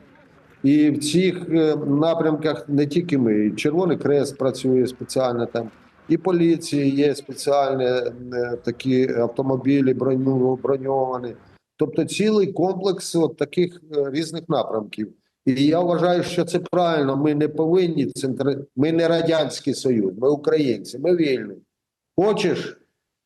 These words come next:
будь ласка, ми тобі допоможемо. А хочеш боронити країну тут і триматися, тримайся. Честь і хвала тобі.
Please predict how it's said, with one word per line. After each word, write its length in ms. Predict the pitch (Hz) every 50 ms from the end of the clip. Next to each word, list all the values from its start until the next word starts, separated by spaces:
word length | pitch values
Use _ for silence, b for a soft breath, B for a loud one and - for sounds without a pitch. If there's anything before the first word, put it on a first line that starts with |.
| _ _ -
будь 140 | 143 165 156
ласка, 380 | 160 160 151 143 - - 151
ми 120 | 147 165 175
тобі 200 | 170 175 165 160
допоможемо. 640 | - 165 - - 139 131 123 117 104 92 92 90 - _ _ _ -
А 80 | 113
хочеш 340 | 117 - 170 175 170 165 165
боронити 520 | 151 143 165 165 170 175 175 175 170 175 170
країну 420 | 160 165 165 165 175 175 165 160
тут 240 | 170 170 165 160 -
і 40 | 147
триматися, 640 | - 165 175 175 185 196 185 190 147 123 - 98
тримайся. 600 | - - 131 151 143 123 101 92 90 - - - _ _ _ _ - - - _
Честь 340 | - - 151 143 147 - -
і 60 | 160
хвала 360 | - 147 156 156 151 120 87
тобі. 180 | - - -